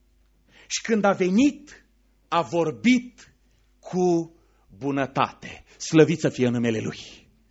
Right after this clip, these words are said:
Nu cred că este aici cineva căruia i-a vorbit Domnul Iisus Hristos vreodată rău.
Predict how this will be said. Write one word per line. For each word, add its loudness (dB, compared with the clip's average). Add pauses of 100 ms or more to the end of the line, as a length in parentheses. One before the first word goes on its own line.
(1120)
Nu -8
cred -4
că -10
este -10
aici -6
cineva -4
căruia -4 (920)
i-a -4
vorbit -6
Domnul -6
Iisus -12
Hristos -10 (680)
vreodată -6
rău. -6